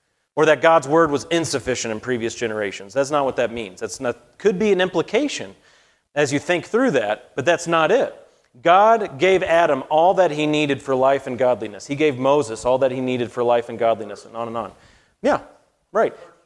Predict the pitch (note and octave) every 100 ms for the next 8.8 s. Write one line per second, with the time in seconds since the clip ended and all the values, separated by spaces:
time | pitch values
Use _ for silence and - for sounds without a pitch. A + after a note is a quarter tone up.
0 | _ F3 F#3+ A#3 C#4 E3+ C3 - D3+ -
1 | E3 D#3+ D#3 C#3 D3+ C3 B2 D3 D#3+ D3+
2 | D#3+ C#3 C#3+ A3+ E3 A#2+ C#3+ C#3+ D3 D#3
3 | G#3+ A2+ B2 B2 A2+ C#3 G3 F#3+ C3 D3+
4 | - - D#3 C#3+ D#3+ C#4 F3+ C#3 D#3 G3
5 | - _ _ _ _ _ A2+ D3+ E3 E3+
6 | E3+ - E3 D#3+ E3 E3 G3+ G3+ F2+ -
7 | _ _ A#2+ - G3+ G#3+ D#2+ - _ _
8 | _ _ _ _ C3+ C3+ B2+